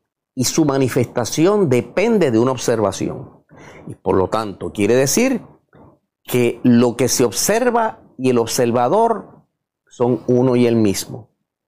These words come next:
Todo lo que se manifiesta a nuestro alrededor es el producto de un observador.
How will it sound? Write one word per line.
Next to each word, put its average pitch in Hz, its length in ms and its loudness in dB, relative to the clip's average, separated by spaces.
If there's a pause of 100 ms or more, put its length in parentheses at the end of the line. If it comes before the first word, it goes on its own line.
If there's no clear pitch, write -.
(600)
Todo 226 400 2
lo 240 160 0
que 226 100 -2
se 196 200 -2
manifiesta 175 880 0
a 170 40 0
nuestro 160 380 0
alrededor 131 520 2
es 175 140 -2
el 151 160 0
producto 151 560 0
de 139 100 2
un 151 100 2
observador. 127 920 0